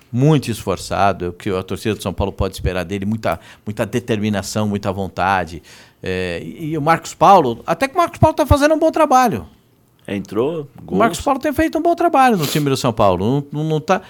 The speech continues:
Speaker 1: não, ele não é centroavante. O Marcos Paulo é o oito e meio. Ele é o ponta de lança. É pra jogar perto do centroavante. Se tiver um centroavante e o Marcos Paulo do lado, pode dar samba, pode fi-, pode ficar legal. Mas aí é o Luciano, né, esse cara da aproximação.
Speaker 2: É.
Speaker 1: E o Luciano não passa por um bom momento.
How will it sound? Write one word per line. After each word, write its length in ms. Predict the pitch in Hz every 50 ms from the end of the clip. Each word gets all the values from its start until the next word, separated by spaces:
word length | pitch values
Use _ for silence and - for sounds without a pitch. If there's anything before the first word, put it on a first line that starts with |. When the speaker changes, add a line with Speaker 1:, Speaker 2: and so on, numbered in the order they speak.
| - - -
Speaker 1:
não, 200 | 160 185 226 208
ele 220 | - 233 233 240
não 200 | 240 254 240 220
é 80 | 214 202
centroavante. 840 | 170 - - 208 196 - 214 214 151 135 170 185 170 117 - - 98 -
O 100 | - 123
Marcos 320 | 139 165 180 175 - - -
Paulo 240 | - 147 160 185 190
é 60 | 180
o 180 | 156 160 - - -
oito 300 | 170 180 208 208 - 208
e 40 |
meio. 480 | 196 165 151 139 120 95 85 73 80 90 - -
Ele 160 | - 117 139
é 60 | 156
o 40 | 156
ponta 380 | - - 170 208 220 220 240
de 100 | 220 240
lança. 400 | 240 208 175 135 - - - 85 - - - - -
É 60 | -
pra 140 | 123 127 120
jogar 240 | 143 143 147 165 160
perto 360 | - 151 165 180 185 - 202
do 60 | 190
centroavante. 680 | - - 208 196 214 233 208 196 175 143 - - - _ _ - - - _ _
Se 140 | - -
tiver 260 | - 135 120 104 160 196
um 80 | 220
centroavante 560 | 202 - 220 202 208 190 143 143 131 120 -
e 20 | 127
o 40 | 127
Marcos 240 | 131 120 - -
Paulo 180 | - 135 127 123
do 120 | 104 104 110
lado, 400 | 131 175 226 262 214 117 78 - _ _ - - - -
pode 180 | - 113 113 117
dar 140 | 143 202 208
samba, 420 | - - 277 285 254 180 127 -
pode 220 | - - 143 147
fi-, 140 | - - - - -
pode 180 | - 156 151 147
ficar 160 | - - 160
legal. 400 | 180 214 220 208 180 156 127 - - - - _ -
Mas 220 | - 147 - -
aí 180 | 147 143 151 160
é 60 | 170
o 40 | 170
Luciano, 540 | 160 156 151 - - 190 160 147 131 117 110
né, 120 | 110 117
esse 180 | 113 - 113 107
cara 200 | - 110 113 107
da 60 | 104
aproximação. 760 | 104 - 123 107 - 123 120 117 104 90 87 98 82 82 82
Speaker 2:
É. 240 | - - _ - -
Speaker 1:
E 20 | 156
o 40 |
Luciano 360 | 156 151 127 - 160 151 151 160
não 100 | 190 185
passa 380 | 180 - 123 117 110 - 120
por 160 | 113 - 123
um 60 | 123 117
bom 160 | 104 107 107
momento. 480 | 110 110 101 90 85 69 - - -